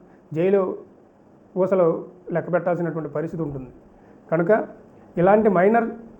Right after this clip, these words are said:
పిల్లలకి బైకులు ఇవ్వడం, రోడ్లపై పంపించడం అనేది మానుకోవాలని, ముఖ్యంగా పేరెంట్స్కి ఈ పిల్లలపై ఉండేటటువంటి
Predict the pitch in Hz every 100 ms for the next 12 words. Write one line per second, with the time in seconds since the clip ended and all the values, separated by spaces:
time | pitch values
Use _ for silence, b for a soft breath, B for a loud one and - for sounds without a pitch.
0 | - 190 214 175 208 202 - - - -
1 | 165 180 196 202 190 190 202 - - 165
2 | 170 190 196 190 170 165 180 180 175 170
3 | 170 170 156 - b b 151 170 180 180
4 | 175 180 392 - B B 151 170 226 220
5 | 220 190 208 220 214 208 220 - B B
6 | B 185 175 185 208 220 220 208 208 196
7 | 196 190 190 190 196